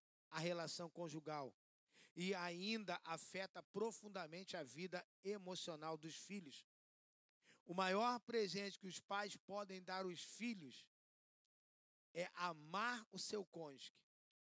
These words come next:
Presta atenção, você que tá aqui é pai, você que tá me assistindo na sua casa, que é pai e mãe. Pais, presta muito bem atenção. Pais estruturados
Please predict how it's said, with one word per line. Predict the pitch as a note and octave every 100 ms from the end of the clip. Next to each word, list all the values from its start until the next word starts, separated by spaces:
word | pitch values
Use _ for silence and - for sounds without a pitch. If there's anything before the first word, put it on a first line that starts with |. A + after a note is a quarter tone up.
| _ _ _ _ _ _ _ - - -
Presta | - G3+ G3+
atenção, | G#3+ G#3+ G3+ - A3 F3+
você | D#3 D#3+ F#3+
que | F3+
tá | - E3+
aqui | D#3 F#3+ F3+
é |
pai, | - F3 E3+
você | D3 C#3+ F3+
que | -
tá | E3+
me | F3
assistindo | E3+ - D#3+ - F#3+ F3+ D#3
na | D3+
sua | - E3+
casa, | - - F3 D#3+ C#3 - - -
que | - F#3
é | F#3+ E3+
pai | - F3+ F#3 F#3
e |
mãe. | F3 F3 E3+ D3 _ - _ _ _ _ _ _ _ -
Pais, | A3+ G#3+ D#3+ C3+ - -
presta | G3 G#3+ A3 A3
muito | G#3 G#3+ G3+
bem | G#3
atenção. | G3 G3 F3+ F3+ E3+ - _ _ _
Pais | G#3+ A3+ A#3 F#3
estruturados | G3 - - - A3 B3+ - A3 F#3 F#3+ E3+ D3